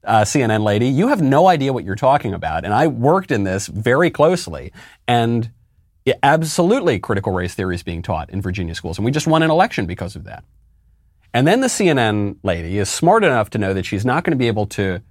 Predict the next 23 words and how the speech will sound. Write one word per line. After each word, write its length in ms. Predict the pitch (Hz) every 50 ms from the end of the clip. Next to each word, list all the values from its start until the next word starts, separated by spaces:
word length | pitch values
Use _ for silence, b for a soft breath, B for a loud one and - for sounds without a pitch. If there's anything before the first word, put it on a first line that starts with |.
| _ _ _ _ _ _ _ _ -
win 300 | 104 107 120 127 127 123
the 80 | 107 -
point. 480 | - - 107 104 107 139 175 - - - _ _ _ _ _ _
She's 160 | - 117 113
not 120 | 147 147 139
gonna 100 | 135 117
be 80 | 113
able 100 | 107 104
to 60 | 95
refute 340 | 92 92 92 - 123 113 110
that 180 | - 80 - -
fact 540 | - - - 98 95 98 110 135 - - -
with 140 | 135 -
Winsome 280 | 143 147 147 147 156 147
Sears. 280 | 151 - 147 156 156 - B B B B B
So 140 | B - 165
she 140 | 147 170 165
says, 160 | - 180 165
Well, 100 | 214 254
no, 120 | 277 311
no, 60 | 285 240
no. 140 | 156 95
I, 200 | - - 156 190